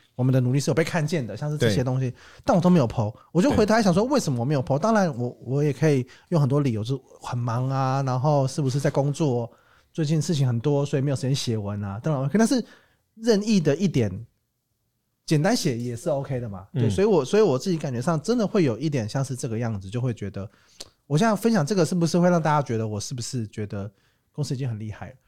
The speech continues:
Speaker 2: 嗯。
Speaker 1: 那我自己感觉上这一块有，有一块的点事情是，因为我看到整个事情的全貌，
Speaker 2: 嗯。
Speaker 1: 就是我知道我整个公司的全貌是什么，或者我自己个人能力的全貌是什么。
Speaker 2: 对。
Speaker 1: 我即使这边被称赞了，我还觉得，哎，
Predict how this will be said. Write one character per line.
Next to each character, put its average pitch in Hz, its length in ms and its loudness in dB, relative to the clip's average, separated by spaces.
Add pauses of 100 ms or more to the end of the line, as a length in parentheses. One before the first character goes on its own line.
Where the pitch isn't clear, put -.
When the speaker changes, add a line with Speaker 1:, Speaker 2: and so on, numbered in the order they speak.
Speaker 2:
嗯。 117 160 -2
Speaker 1:
那 320 80 4
我 208 120 4
自 160 120 -2
己 240 60 -2
感 135 200 -2
觉 143 80 2
上 208 180 0
这 240 140 -2
一 170 120 -4
块 202 240 0
有， 123 180 0
有 131 240 0
一 156 40 -2
块 190 260 0
的 131 140 -4
点 110 220 -2
事 123 180 -8
情 117 240 -2
是， 131 180 -4 (760)
因 269 80 0
为 - 20 2
我 175 160 2
看 190 300 -2
到 185 180 2
整 113 180 -2
个 117 60 -4
事 - 140 -4
情 110 140 -2
的 107 80 -2
全 95 300 -6
貌， 104 260 -4 (140)
Speaker 2:
嗯。 110 380 0
Speaker 1:
就 151 100 -4
是 147 80 0
我 120 140 -2
知 - 180 -4
道 180 140 2
我 127 80 0
整 113 140 -2
个 104 40 -2
公 123 140 0
司 123 100 0
的 110 80 0
全 98 220 -4
貌 113 180 -2
是 113 60 -4
什 117 80 -2
么， 107 60 -4
或 147 120 -2
者 139 80 -6
我 113 100 -8
自 180 140 -8
己 117 100 -8
个 165 180 -2
人 117 120 -6
能 110 140 -6
力 139 140 -6
的 110 60 -6
全 104 220 -10
貌 107 260 -8
是 107 180 -6
什 95 60 0
么。 82 60 -4
Speaker 2:
对。 - 400 -18
Speaker 1:
我 160 100 2
即 220 140 2
使 202 120 0
这 220 100 -2
边 226 100 4
被 214 80 2
称 196 240 2
赞 196 160 4
了， 143 60 2
我 135 60 2
还 175 100 4
觉 170 140 2
得， 156 80 4
哎， 185 160 0